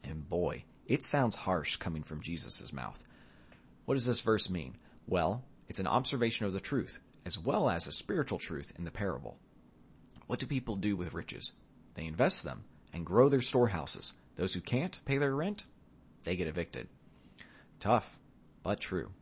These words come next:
What does this have to do with our verse in Ecclesiastes? Aren't those who please God to be those who have it more and have it abundantly? This might be jumping ahead a bit, but ask yourself, do you know any rich sinners in authority? You might be inclined to say something like,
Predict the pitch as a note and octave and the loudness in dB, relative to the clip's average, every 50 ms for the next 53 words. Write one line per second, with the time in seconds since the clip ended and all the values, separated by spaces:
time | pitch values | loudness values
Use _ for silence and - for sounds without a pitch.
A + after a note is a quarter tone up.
0 | - - - - - - - - - - - - - - - - C3 D3+ - F#3 | -20 -20 -20 -20 -20 -20 -20 -20 -20 -20 -20 -20 -20 -20 -4 0 0 2 2 2
1 | F#3 E3 E3 D3 - B2 B2 B2 - G2+ G#2 A2 G2+ F#2 F#2 F2+ F2 F2 G2 F2+ | 0 0 0 2 2 2 2 2 0 -2 -2 0 0 0 0 0 0 0 0 0
2 | F2+ F2 E2+ - - D#2+ D#2 - - E2+ D#2+ D#2 D#2 D2+ D2+ D2 C#2 - - - | -2 -4 -4 -4 -4 -6 -6 -6 -6 -6 -6 -6 -6 -6 -6 -4 -4 -6 -6 -6
3 | - - - - - - - - - - - - - - - - A#2 C3+ C#3+ A#2 | -6 -8 -8 -8 -8 -12 -20 -20 -20 -20 -20 -20 -20 -4 2 4 4 4 4 2
4 | - - G#2+ G2+ F#2 G2+ A2 - - F2 - - - F#2+ G2+ G2 F2+ - G#2 F#2+ | -4 -6 -2 2 2 2 2 2 -2 -4 -8 -6 -4 -2 -2 -2 0 0 0 0
5 | G2 G2 - - D#2+ D#2+ D#2 - E2 F2 F#2 F2+ - - F2 D2+ - F2 F2 - | 0 -2 -4 -6 -8 -8 -6 -4 -2 -2 0 -2 -2 -4 -6 -6 -6 -6 -6 -6
6 | F#2 D2 - D2+ D2+ D2+ E2 G2+ G#2 - - - - - - G2+ G2+ G2+ G2+ F2+ | -6 -8 -8 -8 -8 -6 -6 -6 -6 -6 -8 -8 -6 -4 -2 -2 0 0 0 -2
7 | D2+ - - D2 E2+ G#2+ - - B2+ C3+ C3 - - - - - - - - - | -2 -4 -6 -6 -6 -6 -4 -2 -2 -4 -4 -6 -12 -20 -20 -20 -20 -20 -20 -20
8 | - - - - - - - - - - - - F3+ F3+ - A#2+ A2+ G#2 F#2 G#2+ | -20 -20 -20 -20 -20 -20 -20 -20 -20 -6 0 2 4 4 4 2 0 0 0 2
9 | G#2+ G2 F#2 G2+ F2+ E2 F2 F2 F#2+ F2 E2 D2+ C#2 A1+ - A#1+ G#1+ - - - | 2 2 2 0 -2 -2 -2 -2 -2 -2 -2 -4 -6 -6 -6 -8 -8 -10 -12 -18
10 | - - F2 F#2 G2+ F#2 - - - C2+ - C#2+ C2+ - - - - - - - | -10 -4 0 0 2 2 0 -2 -2 -2 -2 -2 -4 -6 -10 -14 -20 -20 -20 -18
11 | - - - F#3 G3 G3+ A3 A3 A3 G#3+ G3+ D#3+ B2+ G#2+ A#2 A2 - - - - | -12 -6 -2 0 2 2 4 4 4 2 2 2 2 2 0 2 4 2 2 2
12 | G2 G2+ G2+ F#2 F#2 F2+ E2+ E2 - E2+ D#2+ E2 E2 D#2+ D#2+ E2+ - - - - | 2 0 0 0 0 0 -2 -2 -2 -4 -4 -2 -2 -4 -6 -6 -8 -14 -20 -20
13 | - - - - - - - - - - - - - - B2 C3+ D#3 D#3+ C3+ B2 | -20 -20 -20 -20 -20 -20 -20 -20 -20 -20 -20 -20 -4 0 4 8 8 8 8 6
14 | A#2 G#2+ - A2 G#2 G2+ F#2+ F2+ - - F#2+ F2 - - F#2+ F2 F2+ E2+ E2 D#2+ | 4 2 2 2 2 2 2 2 2 2 4 4 4 2 2 0 -2 -4 -2 -4
15 | D#2+ D2 - | -4 -6 -8